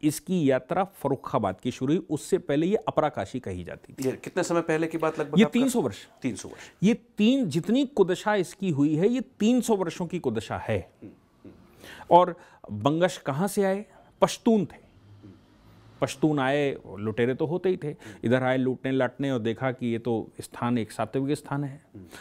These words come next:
Speaker 1: और, अ, तीर्थाटन है। तीर्थाटन, मैं इसको कहता हूँ कि मुझे लगता है कि तीर्थों के राजा के रूप में पंचाल रह सकता है। क्यों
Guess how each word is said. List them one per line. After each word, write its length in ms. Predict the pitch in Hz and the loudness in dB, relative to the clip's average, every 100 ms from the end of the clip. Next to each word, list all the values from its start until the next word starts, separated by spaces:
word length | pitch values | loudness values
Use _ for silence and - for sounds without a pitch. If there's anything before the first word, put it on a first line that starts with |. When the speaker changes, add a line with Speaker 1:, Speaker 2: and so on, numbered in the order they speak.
| - | -4
Speaker 1:
और, 260 | - 113 104 - - | 2 2 2 -12 -8
अ, 260 | - 80 69 - - _ - _ _ - | -4 -2 -4 -8 -14 _ -20 _ _ 4
तीर्थाटन 540 | 156 - - 185 170 | 4 4 -2 0 -2
है। 320 | 160 175 - - _ _ _ 92 _ _ _ _ _ _ | -2 -8 -12 -20 _ _ _ -20 _ _ _ _ _ _
तीर्थाटन, 420 | 151 131 160 180 | 4 4 0 -2
मैं 220 | 170 160 160 | -2 -2 -2
इसको 260 | 151 170 | -2 -4
कहता 280 | 160 139 180 | 0 0 0
हूँ 140 | 190 190 - - | -2 -6 -20 -4
कि 80 | 175 | 2
मुझे 220 | 151 147 | 2 2
लगता 300 | 190 165 170 | 2 2 0
है 160 | 160 180 | 0 -2
कि 220 | 175 202 | -4 -4
तीर्थों 580 | 190 - 170 165 - 196 | -4 -2 0 0 0 -2
के 200 | 196 226 | 2 2
राजा 380 | 170 131 131 170 | 4 2 2 0
के 200 | 175 196 | 0 0
रूप 360 | 160 139 - | 0 -4 -4
में 200 | 147 175 | -4 -2
पंचाल 480 | 190 147 135 - 139 | -2 -2 -2 0 -2
रह 200 | 123 95 | 0 -4
सकता 380 | - - _ - | -6 -18 _ -8
है। 280 | - - - _ _ _ - | -8 -10 -18 _ _ _ 6
क्यों 160 | 175 | 6